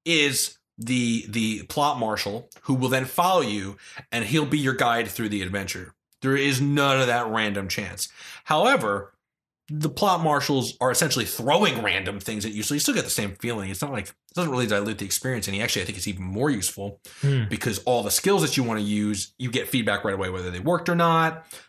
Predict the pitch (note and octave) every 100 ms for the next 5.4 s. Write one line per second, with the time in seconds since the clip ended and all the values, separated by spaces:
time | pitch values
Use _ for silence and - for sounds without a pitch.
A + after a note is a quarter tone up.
0 | - G2 F#2+ F#2 F2+ F2 - A2+ G2+ -
1 | G2+ F2+ A#2+ G2 F#2 F#2 F#2 F2+ - -
2 | F3 E3 E3 E3 G2+ G#2 G2+ G#2 G#2 F#2+
3 | F2+ F#2+ F#2 - E3+ D#3+ E3 D#3+ D#3+ D#3
4 | - - - F#3+ A#3 C#3 A2+ G2 C#3+ D3
5 | - - G#2+